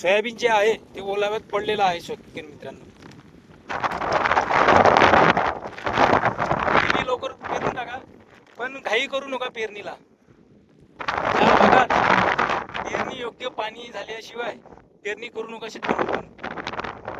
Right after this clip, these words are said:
मी पेरणी काय केली, कारण की आपलं जे हे शेत आहे, साधारण एक जरी आता एक पाणी आलं असतं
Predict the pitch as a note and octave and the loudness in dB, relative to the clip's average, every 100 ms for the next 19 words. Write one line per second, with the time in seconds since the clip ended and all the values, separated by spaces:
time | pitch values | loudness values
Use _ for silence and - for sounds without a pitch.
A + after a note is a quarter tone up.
0 | - - - - - _ _ _ _ _ | -12 -14 -16 -18 -20 _ _ _ _ _
1 | _ F3 A3+ A#3+ A3+ A3+ B3+ B3 B3+ B3 | _ -16 -14 -6 -4 -4 -4 -2 -2 -6
2 | A#3+ B3 G#3+ G#3+ A3+ A#3+ A#3+ - - - | -12 -12 -8 -8 -8 -12 -16 -18 -20 -20
3 | - - - - - - - - - - | -12 -8 -6 -4 -2 0 0 0 -2 -4
4 | - - - - B3 - B3 B3 - A3+ | -8 -6 -2 -2 -2 -6 -6 -8 -6 -6
5 | A#3+ A#3+ G3+ - - - - - - - | -2 -2 -4 -6 -8 -6 -6 -4 -4 -2
6 | - - - - - - A#3 A#3+ A#3+ A#3 | -2 -2 -2 -2 0 0 0 -2 -10 -10
7 | B3+ B3+ B3 B3 - A3+ A#3 A3+ A#3 A3+ | -6 -6 -4 -8 -4 -6 -4 -4 -2 -4
8 | - | -4